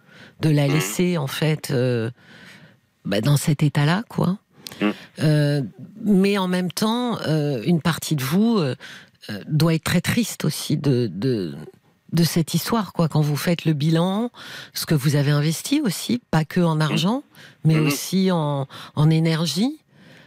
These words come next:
Speaker 1: Euh, voilà, c'est effectivement, toutes les histoires, euh, ne sont pas pour nous des, des expériences forcément très positives. Il y a des
Speaker 2: Mhm.
Speaker 1: histoires qui sont douloureuses et on a beau parfois effectivement les retourner dans tous les sens,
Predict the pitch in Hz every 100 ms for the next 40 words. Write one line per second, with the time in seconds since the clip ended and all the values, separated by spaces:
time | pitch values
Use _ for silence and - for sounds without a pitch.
0 | _ - 147 151 151 151 147 147 143 147
1 | 143 - - - - - 170 151 156 -
2 | 151 147 139 135 139 139 127 - - -
3 | 156 214 - - 226 - 185 127 160 -
4 | - 202 214 220 165 131 135 143 156 165
5 | - 170 156 185 180 147 147 160 185 151
6 | 147 135 135 120 - - - - 143 156
7 | 143 156 - 165 156 180 - 175 - 180
8 | 170 - 180 147 175 135 165 - 160 151
9 | - _ _ - 127 151 202 214 190 170
10 | - - 170 151 165 160 147 170 196 175
11 | - - - - - - 160 160 160 160
12 | 156 147 196 208 160 - - 190 185 165
13 | 143 - 170 180 160 143 - 165 175 165
14 | 151 - 156 143 - 190 208